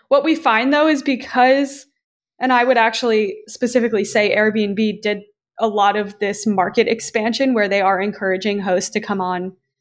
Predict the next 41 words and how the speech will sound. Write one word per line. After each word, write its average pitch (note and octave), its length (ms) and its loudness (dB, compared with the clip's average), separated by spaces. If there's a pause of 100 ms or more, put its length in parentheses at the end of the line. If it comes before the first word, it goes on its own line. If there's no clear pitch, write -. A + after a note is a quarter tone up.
(120)
from B3 200 2
different G#3+ 420 0
areas F#3+ 600 0 (100)
that - 300 -10
don't - 340 -10
support - 380 -12
tourism G#3+ 400 -2
at A3+ 100 -6
the B3+ 60 -4
moment. C4+ 380 0 (280)
So C#4+ 160 0
we C#4+ 140 2
find C4 260 2
a D#4+ 60 2
lot D#4 120 4
of C#4+ 60 4
markets A#3 340 0
Mount G#3 360 2
isn't A3 260 0
in. A#3+ 460 -2 (180)
That's D4 220 2
great. A#3 320 2
We're G#3+ 140 0
definitely G#3 440 -2
built F#3+ 320 -6
for C4 80 -4
that, C#4 300 0 (320)
because B3+ 240 0
what A#3+ 160 2
we C#4+ 100 2
want B3 200 2
you C#4 60 2
to C4 80 0
do A#3+ 140 2
is A3+ 160 -2
sign A#3 220 0
on, A3 180 2
create A3 220 -2
your A3 80 -2
free A3 180 -2
account, G#3 420 -4